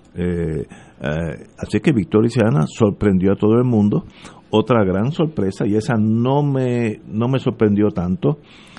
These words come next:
fue Juan Dalmao del pip, que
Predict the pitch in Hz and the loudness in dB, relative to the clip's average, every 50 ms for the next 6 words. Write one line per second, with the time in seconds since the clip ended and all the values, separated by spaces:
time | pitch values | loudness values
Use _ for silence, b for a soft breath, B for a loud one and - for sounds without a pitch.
0 | B B B - - - - 98 95 98 101 101 104 101 101 101 90 82 98 101 | B B B -20 -14 -4 0 2 4 4 6 6 6 6 4 4 2 2 2 2
1 | 107 110 113 117 117 113 104 92 95 107 123 127 110 104 101 - - - 104 123 | 4 4 4 2 4 2 2 2 2 0 0 2 2 0 0 0 2 2 2 2
2 | - - B B B B B B B B - - 98 92 87 | 2 -2 B B B B B B B B -8 -4 -2 -2 -2